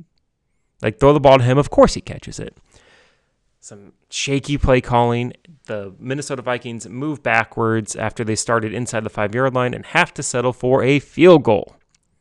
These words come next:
And at this point, I'm thinking, "Okay, Buffalo's gonna win." They had some really good momentum before. This is Buffalo's time to shine.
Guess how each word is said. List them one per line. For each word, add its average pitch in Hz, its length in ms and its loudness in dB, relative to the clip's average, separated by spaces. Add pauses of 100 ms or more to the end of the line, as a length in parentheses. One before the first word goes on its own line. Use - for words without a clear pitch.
(1600)
And 113 100 -6
at 107 220 0
this 110 160 -2
point, 113 260 -4
I'm 107 80 -6
thinking, 107 240 -4
"Okay, 147 340 -2 (880)
Buffalo's 117 360 -8
gonna 131 160 -6
win." 113 260 -4 (1400)
They 117 100 0
had 113 200 0
some 123 300 0 (260)
really 135 300 2
good 135 180 2
momentum 123 680 0 (320)
before. 120 720 0 (1040)
This 156 360 -4
is 151 520 -6 (460)
Buffalo's 123 420 -4
time 101 340 -10 (120)
to - 80 -16
shine. 101 420 -12